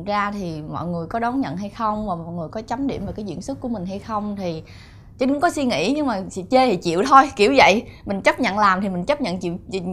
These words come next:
chịu, chịu những cái, cái lời chê. Chứ đâu phải là ai coi phim mình thì cũng đánh giá là hay, cũng đánh giá mình là diễn xuất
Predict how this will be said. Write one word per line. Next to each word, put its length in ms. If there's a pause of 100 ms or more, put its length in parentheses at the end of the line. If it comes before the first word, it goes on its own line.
(160)
chịu, 220
chịu 220
những 200
cái, 180
cái 120
lời 200
chê. 280
Chứ 140
đâu 140
phải 240
là 80
ai 240
coi 220
phim 180
mình 160
thì 100
cũng 220
đánh 160
giá 160
là 80
hay, 360
cũng 180
đánh 140
giá 160
mình 140
là 100
diễn 180
xuất 160